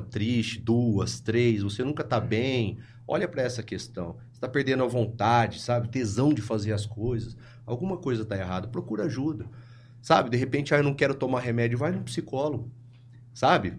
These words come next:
Faz terapia. De repente, se ele perceber que, poxa, olha, não tá legal, você pode ter certeza que esse profissional vai te falar, "Cara, vamos no psiquiatra, vamos fazer junto pra você sair desse,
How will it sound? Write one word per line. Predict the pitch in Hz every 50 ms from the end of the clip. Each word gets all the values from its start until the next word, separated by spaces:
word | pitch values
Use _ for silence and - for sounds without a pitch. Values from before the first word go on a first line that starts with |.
| - - -
Faz | - 131 175 185 -
terapia. | - 180 170 143 123 - - 123 135 160 170 165 143 110 - - - - - - - -
De | 127
repente, | 151 151 156 160 165 160 - - -
se | - -
ele | 214 220 233
perceber | 220 - 202 190 180 180 - - 139 113 110 120 117 113
que, | 117 117
poxa, | - - 131 131 123 - - 117
olha, | 113 104 101 98
não | 98 101 101
tá | 101 104 120 143
legal, | 143 120 101 87 101 120 160 165
você | -
pode | - 156 156
ter | 175 175
certeza | - 208 220 220 - - 170 196 208 208 196
que | - 196
esse | - -
profissional | - 180 170 - - 160 143 139 135 139
vai | 143 147
te | 147 -
falar, | - 147 131 110 98
"Cara, | 101 127 123 113 95
vamos | 92 101 104 117 123 123
no | 123 117
psiquiatra, | - - - - - - 98 95 104 110 113 - 110
vamos | 104 101 110 113 104 104
fazer | 113 101 104 107 101
junto | 101 101 92 98 107 113 113 - -
pra | - 110
você | 107 110 - 113 101
sair | 101 - 120 107 98 98 104 117 - - - - - - - -
desse, | 107 113 113 - - -